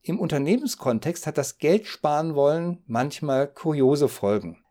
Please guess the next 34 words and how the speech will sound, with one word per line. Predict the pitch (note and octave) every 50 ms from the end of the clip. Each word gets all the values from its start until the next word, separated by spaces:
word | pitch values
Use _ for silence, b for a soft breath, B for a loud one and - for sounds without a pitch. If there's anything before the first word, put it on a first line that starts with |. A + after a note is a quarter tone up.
| _ -
Einer | - D#3 E3+
meiner | E3+ E3+ D#3+ D#3 D3
Kunden | C#3+ - F3 G3+ A#3+ A3+
hat | G#3 F#3+ G3+
mir | F3 E3+
berichtet, | D3+ C#3+ B2+ C#3+ D3+ - - F3+ - -
dass | D3+ C3+ - -
sein | - C#3+ D3+ F#3+ G#3+
Unternehmen | A#3+ A3 F3+ D#3+ D#3 D3 C#3 C3+ C3+ C#3+ D#3 E3+ E3+
sich | D3 C#3+ C3
die | - D3 C3+
Reisekosten | A2+ B2+ E3+ A3+ A3+ G#3 F#3+ - - B2 A#2 A#2 - C#3+ B2+
für | - -
das | B2 A#2 A#2 - _ -
erste | - D3+ E3 G3 G3 G3 - F3+ C3
Halbjahr | - D#3 D#3+ D#3 - D3+ C#3+
angesehen | B2 A#2+ C3+ A#2+ G2 G2 G2 G2 F#2+ G2+ G2
hat | D3 F3 - - _
und | - - E3 F#3 G3 F#3+
feststellte, | - - - - - F#3 F#3 - - - - - - - A2 F#2+ G#2 G#2 G#2 - E3+ F#3+ G3+ -
dass | C3+ C3+ -
das | - E3+ - -
Budget | - E3 D#3 C3 A#2 A#2 B2 C#3 D#3 E3+ G3 G#3+ A#3+ A#3+ A#3 -
völlig | - E3+ E3 E3+ E3+ D#3+
überschritten | C3+ C3+ B2+ - A2 G#2 - F#2 E2+
wurde. | - D#2+ D#2 F2 E2+ - _ _ _ - G2+
Da | - - F#2 F#2
sagt | F2+ E2+ E2 - -
die | B2
Zentrale, | A2+ - D3 C3+ - - A#2 G2+ A2 B2 C3+ - - _ -
das | A2 G2 A2+ A#2 A#2 A2+ A#2 - - -
darf | - - E2 E2 E2 - -
nicht | A#2+ A#2+ A#2 -
sein. | - F#3 F#3+ G3 D#3 G2 _